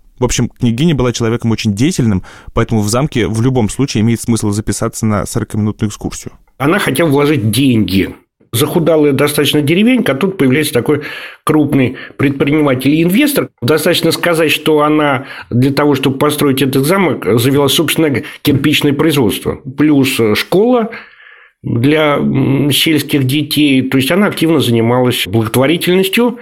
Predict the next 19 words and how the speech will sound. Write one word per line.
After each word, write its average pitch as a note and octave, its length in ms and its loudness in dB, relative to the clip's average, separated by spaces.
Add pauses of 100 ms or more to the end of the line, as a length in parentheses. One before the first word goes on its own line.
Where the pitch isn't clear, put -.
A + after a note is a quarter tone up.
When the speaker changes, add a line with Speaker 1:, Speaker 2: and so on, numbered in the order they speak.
Speaker 2:
Сам G3 380 0
живу D#3 280 4
и - 20 2
даю D3+ 260 2
другим. B2 520 0 (520)
Наряду A#2+ 480 2
с G#2 80 0
замком D3+ 440 2
там A#2+ 220 0
и A#2+ 40 2
охотничье A2+ 640 0 (220)
угодье, F3 520 2
и C3 140 0
сахарный A#2+ 480 0
завод, D#3 500 2
и B2+ 240 2
первая D3+ 380 2
в A#2+ 60 2
России C#3+ 460 0